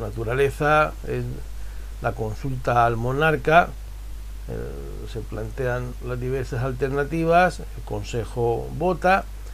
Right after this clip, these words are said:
y el monarca decide. Su origen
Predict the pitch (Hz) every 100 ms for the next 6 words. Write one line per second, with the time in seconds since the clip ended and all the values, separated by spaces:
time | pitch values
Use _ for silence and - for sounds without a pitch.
0 | - - - - 170 165 147 135 135 127
1 | 135 135 127 123 127 - 160 101 80 -
2 | - - - - - - - - 143 131
3 | 151 147 165 175 185